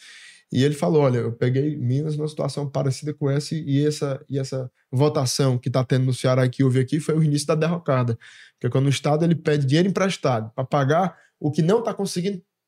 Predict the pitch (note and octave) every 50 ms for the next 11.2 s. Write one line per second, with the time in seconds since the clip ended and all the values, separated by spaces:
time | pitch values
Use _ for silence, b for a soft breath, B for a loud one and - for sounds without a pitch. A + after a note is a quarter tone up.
0 | _ _ _ - G3+ G3+ F3+ D#3 D3+ C#3+ C3+ C3 B2+ C3+ C#3 C#3 C3+ D3 D3+ -
1 | - - G3+ F3 F#3 G#3+ A3+ A3+ G#3+ F3+ E3 - G3 F#3+ G3 G3 F3 - D#3+ C3+
2 | - - F3 F#3 F3+ E3 E3+ G3+ G3+ F#3 G3 G#3+ F#3 D#3+ - - F#3 F#3+ G3+ G#3
3 | G3+ F#3+ F3 - - - E3 D#3 - - E3+ C#3+ C#3 D3 E3 F3+ D#3 C3 b b
4 | b b b b - F#3 D3+ C3 D3 E3+ F3+ E3 C3 B2+ A#2+ C3+ C3 D3 C#3+ C#3
5 | - D#3+ E3 F3 F3+ D3 C3+ C#3+ D#3+ F3 E3 C3+ B2+ A#2+ A2+ B B B B B
6 | B B - A#2+ B2+ C3+ C#3 B2+ - C3 C3 C3 C3 A2+ - - - B2+ A#2+ C#3+
7 | C#3 C#3 - C#3 A#2+ A#2 B2+ C#3 C#3+ C3+ B2 A#2 - - - C#3+ C3 C3 C3 B2
8 | C3 C3 - - A#2+ A#2+ C3 C3+ C3+ C3 B2+ B2 - C3 B2 C#3+ C3 C3+ B2+ -
9 | - - C3+ C#3+ C#3 C3+ C3+ - B B B B _ - D#3 C#3+ D#3+ D3+ - D#3
10 | E3 D#3+ D#3 D3 C#3 C#3+ C#3+ C3+ - C#3 C3 - - C3 C3+ C3 B2+ - - D3+
11 | C#3+ B2 A#2 A2+